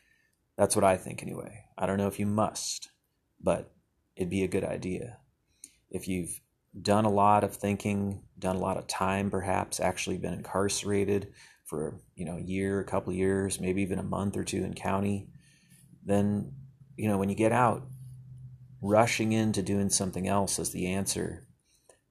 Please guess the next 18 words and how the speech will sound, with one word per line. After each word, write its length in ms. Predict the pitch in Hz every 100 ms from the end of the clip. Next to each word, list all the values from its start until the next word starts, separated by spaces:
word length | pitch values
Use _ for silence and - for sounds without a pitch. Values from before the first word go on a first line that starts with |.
| _
perhaps 480 | 92 104 113 117 -
isn't 240 | 101 101
the 160 | - 80
answer. 520 | 95 98 - - - _
Give 140 | - 104
it 80 | 117
some 160 | 92
time. 540 | 90 95 101 104 104 104 _ _ _ _ _ _ _ _ _ _
Consider 440 | - 90 - 120 120
these 320 | 101 98 -
things 320 | 98 98 90
before 480 | - 85 - 92 95
getting 300 | 92 90 90
hired. 440 | 87 90 - - - _
Transportation, 1000 | - - - - 90 95 95 90 - - _
commitments, 800 | - 92 101 - - - - - _ _
priorities, 840 | - 90 95 101 - - - - _ _
patience, 720 | - 101 - - - - -